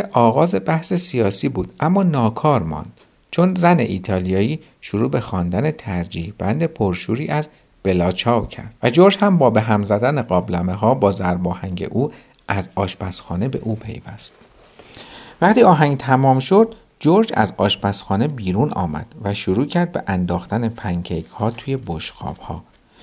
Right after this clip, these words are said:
پنکیک هایی به رنگ نشاسته با ظاهری گلوله گلوله. قابلمه ای فلزی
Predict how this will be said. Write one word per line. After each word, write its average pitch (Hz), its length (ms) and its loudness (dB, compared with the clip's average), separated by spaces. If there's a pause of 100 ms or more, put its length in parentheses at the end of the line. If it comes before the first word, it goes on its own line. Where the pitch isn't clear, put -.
(240)
پنکیک 113 380 0
هایی 165 240 0
به 127 140 0
رنگ 110 300 2
نشاسته 92 680 -2 (320)
با 101 140 4
ظاهری 110 540 0
گلوله 90 420 0
گلوله. 82 500 -10 (340)
قابلمه 147 440 4
ای 226 140 2
فلزی 131 540 0